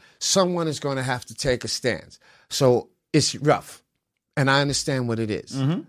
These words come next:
Speaker 1: But I can't say that it's not worth trying. No lines.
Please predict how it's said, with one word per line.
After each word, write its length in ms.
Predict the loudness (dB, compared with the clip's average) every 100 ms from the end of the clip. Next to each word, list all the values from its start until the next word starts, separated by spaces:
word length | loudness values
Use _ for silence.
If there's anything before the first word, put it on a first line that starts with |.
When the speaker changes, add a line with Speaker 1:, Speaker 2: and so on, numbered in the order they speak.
| _ _
Speaker 1:
But 140 | 4 6
I 120 | 4
can't 340 | 2 -2 -2 0
say 320 | 2 4 4
that 320 | 4 4 4
it's 160 | 0 -2
not 200 | -2 2
worth 220 | 2 0
trying. 400 | -2 0 0 -4 _ _ _ _ _ _ _ _
No 280 | 0 4 6
lines. 640 | 6 4 0 -4 -12 -20